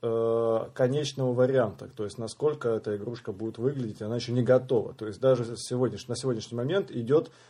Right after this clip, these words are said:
допиливание. Если под П К они точно знают, какое будет разрешение идти,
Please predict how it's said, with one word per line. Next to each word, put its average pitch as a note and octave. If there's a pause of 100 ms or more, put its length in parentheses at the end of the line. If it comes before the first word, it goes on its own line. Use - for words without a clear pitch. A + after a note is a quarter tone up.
(100)
допиливание. A2+ (440)
Если D#3
под D3+
П D#3+
К D#3
они C3
точно C3+
знают, F#3
какое C3
будет A2+
разрешение A2+
идти, A2